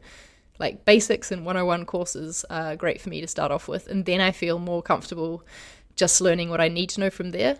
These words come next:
Like, when I need to learn something new about Sketch, for example, or about the Adobe suite,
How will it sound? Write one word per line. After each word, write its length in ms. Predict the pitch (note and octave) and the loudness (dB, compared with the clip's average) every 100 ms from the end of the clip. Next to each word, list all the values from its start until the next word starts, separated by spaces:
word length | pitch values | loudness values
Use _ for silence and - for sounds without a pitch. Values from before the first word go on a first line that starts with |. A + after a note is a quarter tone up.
| - | -6
Like, 400 | - E3 - - - - - - _ _ - | -4 -2 -2 -6 -20 -20 -20 -20 _ _ 2
when 300 | A3+ A#3 A3 | 8 8 8
I 80 | G#3+ | 6
need 140 | G#3+ | 4
to 120 | G#3+ | 4
learn 120 | G#3 | 0
something 220 | G3+ G#3 F#3+ | 0 -2 -4
new 120 | F#3 | -4
about 260 | F3+ - | -4 -2
Sketch, 320 | - - - - | 0 4 4 4
for 140 | B3 | 4
example, 640 | G#3+ G#3 G#3+ G#3+ G3+ G3 F#3+ | 4 6 6 6 4 2 2
or 180 | E3+ D#3+ | 2 0
about 240 | E3+ E3 | 0 -2
the 100 | - - | -2 -2
Adobe 360 | - A3 A3 | 6 6 6
suite, 500 | G#3 - G3+ - - | 4 6 4 4 -8